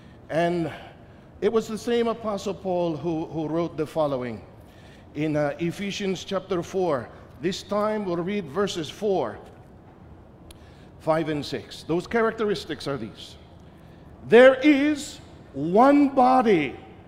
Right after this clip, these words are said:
and one Spirit, just as you were called in one hope of your calling.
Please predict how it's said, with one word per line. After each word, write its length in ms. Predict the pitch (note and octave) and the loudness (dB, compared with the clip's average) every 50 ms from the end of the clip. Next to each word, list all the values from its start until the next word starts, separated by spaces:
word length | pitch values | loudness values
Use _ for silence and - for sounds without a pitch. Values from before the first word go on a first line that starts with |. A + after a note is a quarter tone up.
| - - - - - - - - - - | -20 -20 -20 -20 -20 -20 -20 -12 -2 2
and 360 | A3+ A#3+ B3+ B3 A#3+ G#3+ G3 G#3 | 4 6 6 6 4 2 2 2
one 380 | A#3+ C4+ D4 D4+ C#4+ C4+ A#3+ | 4 6 6 6 6 4 4
Spirit, 560 | - - - - - F#3 E3 D#3 C3+ A#2 G2 - - - - - - - - - - - - - - | 2 -2 -14 -12 -8 -4 -2 -2 -2 -4 -8 -14 -18 -20 -20 -20 -20 -20 -20 -20 -20 -20 -20 -16 -10
just 500 | C3 - G#3 B3+ C4+ C#4 C4+ - - - - | -2 2 4 4 4 2 0 -2 -6 -6 0
as 460 | G#3 A#3 A#3+ B3+ C4 C4 G#3+ - G3+ | 2 2 2 4 2 0 -2 -4 -2
you 180 | G#3 C4+ D#4 D#4 | 2 2 4 4
were 200 | D4+ A#3+ B3 B3+ | 4 2 0 0
called 680 | - - A3+ A#3 B3+ B3+ G#3+ F#3+ G3 G#3 A3+ A#3+ G#3 A3+ | -4 -6 -2 0 2 2 2 2 0 0 0 -2 -2 -4
in 260 | A3+ A3+ A3 G3+ D#3+ | -4 -4 -4 -4 -4
one 380 | E3 F#3 A3 G3+ D#3+ E3+ F3 | -2 0 0 0 -2 -4 -6
hope 420 | E3+ - - A3+ G3+ A3+ G#3 - A#3 | -8 -6 -2 -2 -2 -2 -2 -4 -8
of 120 | A#3+ A3 | -8 -6
your 180 | B3+ B3+ C4 B3+ | -6 -6 -6 -8
calling. 580 | - - C#4 C#4+ C#4+ B3+ F#3 C#3 B2 G#2+ E2+ | -10 -6 -4 -4 -2 -2 -4 -6 -6 -10 -12